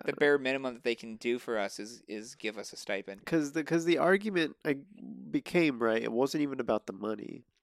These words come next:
Speaker 2: It was, you can throw all the money you want at us, but that's not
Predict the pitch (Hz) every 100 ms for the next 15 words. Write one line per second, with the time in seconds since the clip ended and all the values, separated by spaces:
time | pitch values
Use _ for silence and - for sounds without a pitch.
0 | - 131 - 120 113 110 104 - _ _
1 | _ _ _ - 151 180 - 156 147 143
2 | 135 135 127 117 117 143 139 117 110 110
3 | - - - _ _ _ _ _ _ _
4 | _ _ - 135 - 113 - 135 127